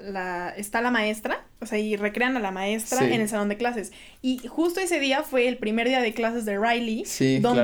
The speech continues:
Speaker 2: claro.
Speaker 1: Riley estaba muy presionada a, a que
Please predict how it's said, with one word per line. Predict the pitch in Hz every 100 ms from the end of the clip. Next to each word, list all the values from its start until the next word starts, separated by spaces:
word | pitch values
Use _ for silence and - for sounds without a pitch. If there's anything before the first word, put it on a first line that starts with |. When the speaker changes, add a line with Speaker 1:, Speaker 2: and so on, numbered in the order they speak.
| 233
Speaker 2:
claro. | 220
Speaker 1:
Riley | 233 262 285
estaba | 269 254 262
muy | 254 285
presionada | 311 392 294 247 240 233 240 - - - - -
a, | 233 226 214 208 202 - 226
a | 220
que | 220 214